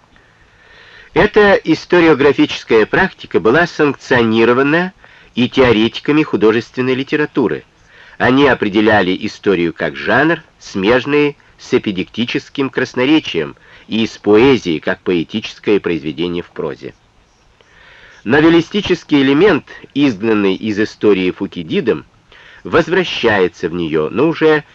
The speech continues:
не в наивной фольклорной форме, а в виде драматически напряженной повести в одеянии нового риторического стиля. В античности повествовательная проза впервые получила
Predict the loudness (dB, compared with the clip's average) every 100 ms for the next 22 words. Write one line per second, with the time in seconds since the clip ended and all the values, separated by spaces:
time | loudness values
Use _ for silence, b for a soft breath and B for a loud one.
0 | b b -2 0 2 2 2 2 2 2
1 | 2 0 -2 0 2 2 2 -4 -4 -2
2 | -2 -6 -14 B B B B -2 -2 -4
3 | -2 -2 0 0 0 -4 -6 -8 -4 -4
4 | -2 -2 -2 0 -4 0 0 0 -4 -6
5 | -4 -4 b b b -4 -2 -2 0 0
6 | 0 0 0 2 2 0 -4 -4 -6 -6
7 | -14 -12 -10 -10 -14 -12 -12 -14 _ _
8 | _ _ _ _ _ _ -20 -20 _ B
9 | B B B B B B B B B 0
10 | 2 0 -2 -2 -4 0 2 4 2 2
11 | 0 2 0 0 0 2 0 0 -2 -2
12 | 0 2 2 0 -4 -4 -2 2 2